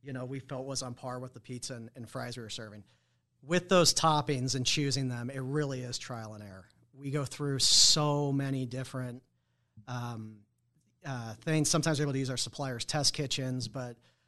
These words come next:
we, there have been so many ideas that were left, so to speak, on the cutting room floor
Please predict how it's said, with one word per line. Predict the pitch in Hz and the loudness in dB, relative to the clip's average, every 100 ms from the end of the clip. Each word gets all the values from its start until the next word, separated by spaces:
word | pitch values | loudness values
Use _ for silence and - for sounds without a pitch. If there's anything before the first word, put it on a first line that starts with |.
| - _ _ _ 143 | -20 _ _ _ -2
we, | 160 156 151 151 | 0 2 0 -4
there | 156 165 156 | 0 6 6
have | 147 139 123 | 6 2 4
been | 151 | 6
so | 139 - - - 165 160 156 156 - 151 | 8 10 10 8 6 6 2 -2 -12 -6
many | 147 147 143 | 2 4 4
ideas | 135 131 135 131 123 | 2 -2 -2 -2 -4
that | 131 | -4
were | 135 127 | -6 -6
left, | 131 131 - | -6 -6 -4
so | - - 131 | 0 0 0
to | 120 | -2
speak, | - 131 131 | -2 -4 -4
on | |
the | 117 | -8
cutting | - 131 123 | -6 -6 -6
room | 117 | -8
floor | - 127 120 110 107 | -10 -10 -8 -10 -14